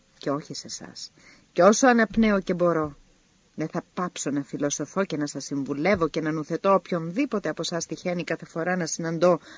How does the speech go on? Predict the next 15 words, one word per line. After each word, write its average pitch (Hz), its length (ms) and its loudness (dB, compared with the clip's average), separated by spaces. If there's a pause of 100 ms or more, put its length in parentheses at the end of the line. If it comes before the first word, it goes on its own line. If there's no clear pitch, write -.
(140)
λέγοντάς 220 540 4
του 180 120 -4
αυτά 285 240 -2
ακριβώς 170 520 -2
που - 80 -12
συνήθιζα 151 580 -4
να 139 180 -4
λέω, 170 320 -2 (480)
ότι 120 460 -6 (840)
«Πώς 370 180 -4
εσύ, 180 380 2
αγαπητέ 165 520 2
μου, 175 160 0
όντας 170 360 0
Αθηναίος, 170 720 -4